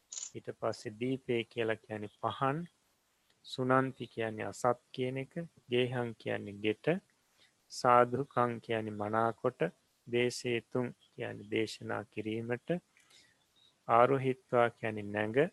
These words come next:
ගච්චි කියන්නේ වැඩම කළ සේක කියන අර්ථය. මොකද, බුදුරජාණන් වහන්සේ සම්බන්ධයෙන් කියන නිසා තමයි වැඩම කළ සේක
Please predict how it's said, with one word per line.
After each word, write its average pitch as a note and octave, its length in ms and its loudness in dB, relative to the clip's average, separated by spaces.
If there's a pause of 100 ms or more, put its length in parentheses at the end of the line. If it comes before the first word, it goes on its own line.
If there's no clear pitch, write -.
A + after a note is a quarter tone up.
(460)
ගච්චි A#2+ 540 0 (420)
කියන්නේ B2 460 -4 (800)
වැඩම A2+ 440 2
කළ A#2 260 -6
සේක - 460 0 (1300)
කියන G#2+ 300 -6
අර්ථය. G#2 440 -4 (1120)
මොකද, A2 200 -6
බුදුරජාණන් A2+ 720 2
වහන්සේ A2+ 280 -4
සම්බන්ධයෙන් A2 760 -4
කියන A2+ 240 -4
නිසා G#2+ 360 -4
තමයි A#2 440 -6
වැඩම A#2 400 -2
කළ B2 300 -2 (760)
සේක B2+ 380 4